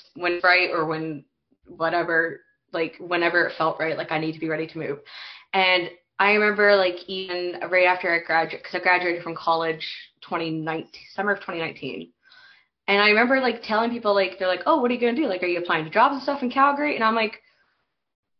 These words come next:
they're like, I'm like, "Yeah, but I think I'm gonna move." And they're like, "What do you mean you're gonna move?" I'm like, "I think I'm, I'm gonna end up moving." I thought maybe Vancouver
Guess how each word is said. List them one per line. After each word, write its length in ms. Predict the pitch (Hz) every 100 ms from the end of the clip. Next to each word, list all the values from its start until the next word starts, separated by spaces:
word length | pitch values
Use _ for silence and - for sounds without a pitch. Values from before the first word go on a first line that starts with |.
| _ -
they're 200 | 240 269
like, 200 | 269 269
I'm 120 | 269
like, 200 | 269 269
"Yeah, 460 | 403 453 466 403 285
but 100 | 330
I 80 | 359
think 160 | 392 440
I'm 100 | 392
gonna 180 | 370
move." 440 | 285 269 226 - -
And 120 | 220
they're 80 | 226
like, 160 | 214 208
"What 80 |
do 40 | 233
you 40 |
mean 100 | 220
you're 120 | 196 185
gonna 140 | 170
move?" 80 | 160
I'm 80 | 175
like, 180 | 202 -
"I 120 | 220
think 180 | 302 339
I'm, 260 | 403 349 -
I'm 140 | 254 254
gonna 220 | 302 370
end 160 | 349 311
up 100 | 214
moving." 380 | 202 202 156
I 180 | 175 311
thought 220 | 370 370
maybe 240 | 247 226 208
Vancouver 880 | 165 147 - 254 262 285 269 269